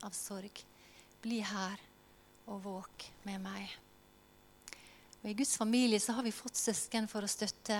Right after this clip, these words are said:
og hjelpe hverandre når det trengs. Og det å ta initiativ til dette, det medfører jo en risiko.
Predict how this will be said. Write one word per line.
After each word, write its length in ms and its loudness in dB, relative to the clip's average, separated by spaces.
og 80 -4
hjelpe 340 -4
hverandre 460 -2
når 160 -4
det 100 -8
trengs. 460 -4
Og 80 -2
det 100 6
å 80 2
ta 140 6
initiativ 640 4
til 160 0
dette, 240 0
det 160 4
medfører 720 2
jo 160 0
en 180 -2
risiko. 480 -2